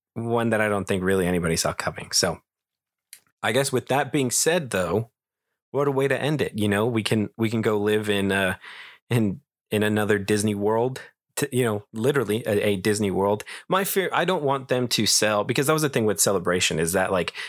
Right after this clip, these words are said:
people bought into it because it was Disney and kind of not thinking that, like, "Oh, th-, this is Disney, but outside in a reality setting,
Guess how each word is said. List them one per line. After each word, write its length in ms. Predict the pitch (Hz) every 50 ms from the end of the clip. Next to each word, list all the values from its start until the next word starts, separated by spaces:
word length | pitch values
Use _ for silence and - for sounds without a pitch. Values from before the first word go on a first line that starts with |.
| - - _
people 200 | 175 170 165 151
bought 260 | 127 135 120 117 107
into 280 | 104 117 113 - 107
it 100 | 92 85
because 300 | - 98 - - 107 104
it 80 | 113 87
was 180 | 87 85 90 90
Disney 560 | - 98 98 101 98 107 110 117 117 127 - _ - - - - - - _ _ _ -
and 380 | 117 117 113 110 107 107 - -
kind 220 | - 151 156 156
of 120 | 139 117
not 380 | 101 101 101 104 113 110 - - _ _ _ _ _ _ _ _ _ _ _ _ _ _ -
thinking 480 | - - - 127 127 120 127 131 123
that, 160 | 113 110 101 104
like, 220 | 101 95 92 -
"Oh, 240 | - 123 110 104 101 - - 127
th-, 220 | 123 131 123 123 120
this 160 | 127 127 127
is 100 | 131 120
Disney, 380 | 127 127 127 117 117 123 110 104
but 240 | 104 101 101 - _
outside 600 | 107 110 107 - - - - 110 98 101 104 104
in 120 | 107 98 95
a 80 | 92
reality 540 | 87 90 90 87 85 82 92 95 104 104 107
setting, 460 | 101 - - 110 110 113 117 120 -